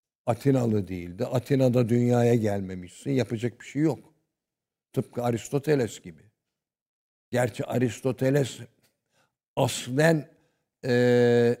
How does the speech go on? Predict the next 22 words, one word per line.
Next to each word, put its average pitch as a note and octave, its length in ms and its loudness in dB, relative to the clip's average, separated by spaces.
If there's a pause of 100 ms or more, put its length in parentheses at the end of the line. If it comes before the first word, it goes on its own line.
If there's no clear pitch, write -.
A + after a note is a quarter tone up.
Atinalı, B2 640 4
yani A2+ 280 -4
İonyalı. C#3 680 6 (360)
Bunlar F#2+ 220 -12
hepsi - 240 -14
İonya A2+ 480 0
şeysinden, F#2+ 640 -14 (760)
a-, - 200 -8
aslından G#2+ 560 -4
geliyorlar. A#2 580 2
Bu D#3 180 2
öyle F3+ 280 10
de C3 200 4
değil. G2+ 280 -6 (2500)
Ya - 200 -16
dediğim A#2 400 0
gibi G2 180 -6
ana A2 360 0
dili, A2 400 0
e, G2+ 360 0
Yunanca G#2 580 -2
değildi. G2+ 540 -4